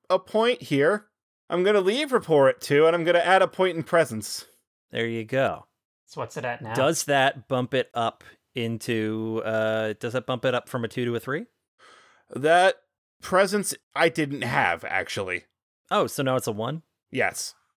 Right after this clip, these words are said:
Speaker 2: Okay, so your social stress track has increased by one.
Speaker 3: Do, do, do.
Speaker 1: To five. Nice.
Speaker 2: No, your social stress track was at two, dum-dum.
Speaker 1: How? Uh,
Speaker 2: Bec-,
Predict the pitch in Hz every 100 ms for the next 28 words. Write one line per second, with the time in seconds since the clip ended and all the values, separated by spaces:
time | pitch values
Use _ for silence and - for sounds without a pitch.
0 | _ - 214 220 165 170 - 151 135 131
1 | 143 - 180 - 156 - 156 160 - -
2 | 131 127 - 135 113 - - 139 - -
3 | 113 104 98 90 90 _ _ _ _ -
4 | 170 165 - 147 165 170 160 160 _ _
5 | _ _ - 143 127 - 107 120 131 104
6 | 92 92 - _ _ - 107 120 104 -
7 | - _ _ _ - 120 135 131 107 101
8 | 117 - 139 170 160 - - 120 - -
9 | 117 113 123 110 107 - - - 135 151
10 | 101 107 101 104 113 127 147 _ _ _
11 | _ - - 214 262 143 87 - _ -
12 | 147 165 175 175 170 -